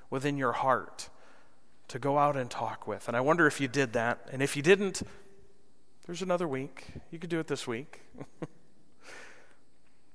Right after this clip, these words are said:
Nineteen ninety-five, Time magazine cho-, chose Newt Gingrich as its Man of the Year. Now, whether you characterize him as ruthless,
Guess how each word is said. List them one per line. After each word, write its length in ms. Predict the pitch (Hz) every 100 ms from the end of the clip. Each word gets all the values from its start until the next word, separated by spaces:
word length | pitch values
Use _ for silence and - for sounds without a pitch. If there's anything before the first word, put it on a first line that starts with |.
| - - - - - - - - - - -
Nineteen 380 | 196 214 226 233
ninety-five, 760 | 202 196 160 160 117 85 - - - - - -
Time 320 | - 196 226
magazine 560 | 208 196 175 139 165 165
cho-, 400 | - - 175 170 -
chose 480 | - 165 156 147 - - -
Newt 380 | 147 254 - 156
Gingrich 760 | 170 160 117 - - - - - - -
as 200 | 151 143
its 200 | 151 -
Man 440 | 131 147 170 170 170
of 200 | - 135
the 100 | 120
Year. 380 | 135 127 98 - - - - - - - - - -
Now, 140 | - 147
whether 340 | 147 175 190
you 200 | 170 156
characterize 720 | - 170 170 165 156 151 147 -
him 160 | 147
as 160 | 135 120
ruthless, 680 | 165 202 - 196 - -